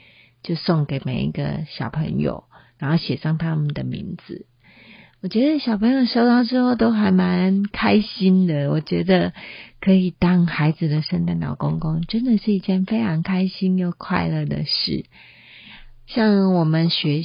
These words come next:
就是小鱼的学校，小鱼跟美人鱼的学校，每年也都会在圣诞节当天一大早就会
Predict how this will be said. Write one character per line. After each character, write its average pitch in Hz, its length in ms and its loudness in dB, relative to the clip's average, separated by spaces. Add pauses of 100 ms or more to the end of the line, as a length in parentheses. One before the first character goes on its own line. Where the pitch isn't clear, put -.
(120)
就 214 140 4
是 208 200 4
小 143 300 0
鱼 151 100 0
的 160 140 2
学 143 240 0
校， 160 280 0
小 143 240 0
鱼 156 100 2
跟 190 120 2
美 190 160 6
人 151 220 2
鱼 156 80 0
的 156 80 0
学 151 240 -4
校， 165 260 -2 (640)
每 165 220 4
年 156 320 2
也 151 100 2
都 196 240 4
会 214 180 6
在 202 260 -2 (500)
圣 214 320 6
诞 196 240 6
节 151 180 2
当 170 240 0
天 170 280 2
一 151 60 2
大 156 440 -2
早 - 260 -8 (300)
就 180 180 2
会 170 380 0